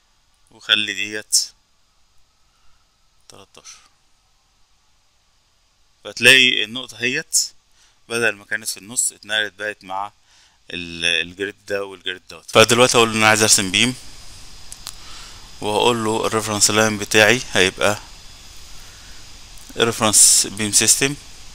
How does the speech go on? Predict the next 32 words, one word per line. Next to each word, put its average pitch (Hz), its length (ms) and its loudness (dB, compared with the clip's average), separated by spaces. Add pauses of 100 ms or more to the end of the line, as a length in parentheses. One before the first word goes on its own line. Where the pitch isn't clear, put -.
(720)
واقول 104 340 0
له 104 160 -2
ارسم 101 340 -2
لي 98 60 -4
من 92 140 -4
هنا 95 200 2
لهنا، 101 300 2 (1700)
واقول 104 260 0
له 104 60 0
انا 101 80 4
عايز 92 120 4
اشوفها 101 140 2
في 90 160 4
ثري 98 140 0
دي، 113 220 2 (1700)
اعمل 95 180 0
سيلكت 95 360 -2
عليهم 90 440 -2
ال-، 82 340 -6
التلاتة 85 580 -2
كده، 90 240 -2
واقول 92 220 -4
له 85 80 -4
ايه، 98 180 -2 (560)
واروحهم 92 360 -4
في - 100 -4
ثري 85 220 -2
دي، 82 120 -12 (1160)
يظهر 104 260 2
معايا 98 320 6
بالشكل 92 500 -2
دوت. - 440 -4